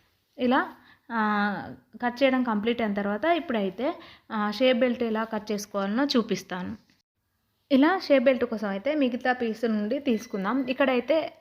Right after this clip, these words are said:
ఆ, ఇలా, ఆ, పొడవుగానైతే లెవెన్ ఇంచెస్‌కి అయితే మనం ఇలా మార్కింగ్ చేసుకోవాలి. ఇక్కడ, ఆ,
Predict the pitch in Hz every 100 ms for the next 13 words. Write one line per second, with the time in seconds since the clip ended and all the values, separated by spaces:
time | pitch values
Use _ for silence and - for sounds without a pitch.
0 | 233 226 226 220 220 - - - - 262
1 | 294 339 - - 214 226 254 254 262 240
2 | 233 220 220 269 269 226 220 214 220 214
3 | 196 202 202 339 349 - _ 226 247 285
4 | 226 226 208 202 202 208 208 185 - 180
5 | 180 190 302 370 - 285 285 - -